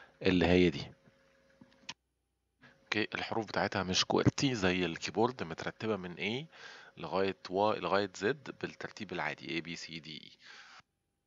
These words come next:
<coughs> اللي يهمنا منها دلوقتي إن احنا، آه، طبعا فيها، في وظايف كتير ل اف ام سي، بس اللي يهمنا في الحلقة دي إن احنا نكتب فيه برنامج الرحلة. احنا هنفترض إن احنا رايحين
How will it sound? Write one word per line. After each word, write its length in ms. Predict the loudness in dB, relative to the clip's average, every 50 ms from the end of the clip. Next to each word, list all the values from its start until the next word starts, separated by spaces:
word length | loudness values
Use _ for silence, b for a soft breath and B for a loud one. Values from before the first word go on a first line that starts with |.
| _ _ _ 6
<coughs> 920 | 8 10 10 10 12 12 10 10 10 6 -2 -12 -20 -20 _ _ _ -16
اللي 200 | -14 -12 -10 -10
يهمنا 260 | -10 -10 -10 -12 -12
منها 260 | -10 -8 -6 -6 -6 -2
دلوقتي 420 | 0 0 0 0 -4 -8 -10 -12 -14 B B B B B B B B B B B -2
إن 60 | -2
احنا، 260 | -2 -2 -2 -2 -2
آه، 100 | 0 2
طبعا 160 | 2 2 2
فيها، 200 | 2 0 -4 -6
في 200 | -6 -6 -4 -2
وظايف 300 | -2 0 2 2 0 0
كتير 220 | 0 -4 -4 -4 -2
ل 80 | -2
اف 200 | -2 0 0 -2
ام 80 | -2 0
سي، 140 | -2 -2 -2
بس 180 | -4 -4 -4
اللي 120 | -6 -4 -4
يهمنا 280 | -2 0 2 2 2 0 0 -6 -10 -10
في 120 | -10 -8
الحلقة 340 | -8 0 2 2 2 2 0
دي 120 | -2 -6
إن 120 | -4 -2 -2
احنا 240 | -2 -2 -6 -8 -8
نكتب 260 | -8 -8 -10 -14 -14
فيه 220 | -12 -12 -12 -12
برنامج 360 | -12 -12 -10 -10 -10 -10 -10 -14 -14
الرحلة. 260 | -12 -12 -12 -12 -14 B B B B B B B B B -12
احنا 140 | -12 -12 _ -14
هنفترض 520 | -14 -14 -14 -12 -12 -12 -12 -10 -10 -12
إن 140 | -12 -10 -12
احنا 240 | -12 -12 -14 -14 -12
رايحين 200 | -12 -12 -12 -14